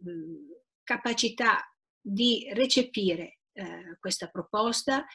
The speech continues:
di vederne effettivamente, eh, l'importanza e quindi, eh, di poi di portare a livello, eh, di chi può, eh, immettere nel, nel cambiamento politico questa proposta,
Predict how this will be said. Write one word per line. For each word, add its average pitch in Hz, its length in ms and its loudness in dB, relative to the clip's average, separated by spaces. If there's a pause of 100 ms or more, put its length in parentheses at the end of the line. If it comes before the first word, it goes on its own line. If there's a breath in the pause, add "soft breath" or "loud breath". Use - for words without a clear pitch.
(320 loud breath)
di 226 120 0
vederne 226 800 8
effettivamente, 202 1200 0
eh, 156 180 -12
l'importanza 202 1080 -2 (300 loud breath)
e 262 160 -2
quindi, 214 600 0
eh, 180 420 -10
di 196 160 -4
poi 226 300 2
di 196 140 -2
portare 196 800 0
a 196 80 -4
livello, 185 800 2
eh, 160 460 -6
di 165 160 -8
chi - 260 -8
può, 226 380 2
eh, 175 520 -6
immettere 202 680 0
nel, 170 460 -2
nel 180 180 -4
cambiamento 202 680 0
politico 196 580 -6
questa 185 300 -8
proposta, 226 720 -4